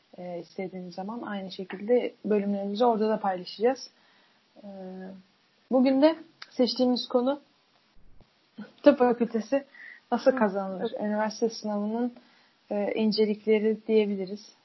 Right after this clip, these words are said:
Speaker 1: Tabii bizim, e, üniversiteye girdiğimiz yıldan beri çok şey değişti. Biz dördüncü sınıftayız şimdi. E,
Speaker 2: Hı hı.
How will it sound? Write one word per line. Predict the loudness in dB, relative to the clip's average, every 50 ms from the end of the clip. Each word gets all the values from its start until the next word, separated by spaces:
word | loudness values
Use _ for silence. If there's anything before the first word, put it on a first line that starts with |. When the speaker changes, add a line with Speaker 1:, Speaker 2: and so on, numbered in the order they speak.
| _ 0
Speaker 1:
Tabii | 4 4 4 4 4
bizim, | 2 2 2 2 2 0 0 -2 -4 -10 _ _ _ _ _ _ _ _ _ _ _ -20 -16 -8
e, | -4 -2 2 4
üniversiteye | 6 8 6 6 6 6 4 6 6
girdiğimiz | 6 4 4 4 2 2 2 2 2 2
yıldan | 2 6 6 6 6 6
beri | 4 2 4
çok | 6 4 4 6
şey | 4 4 4 4
değişti. | 2 -2 -2 -4 -6 -4
Biz | -4 -6 -8 -12 -18 -20 _ _ -6 -2
dördüncü | 0 2 2 2 0 -2 -4
sınıftayız | -6 -10 -12 -14 -10 -8 -8 -8 -8 -10 -12
şimdi. | -8 -6 -6 -6 -6 -6 -8 _ _ _ _ _ _ _ -20 _ _ _ _ _ _ -8
E, | -6
Speaker 2:
Hı | -6
hı. | -4 -4 -4 -4 -4 -6 -6 -8 -10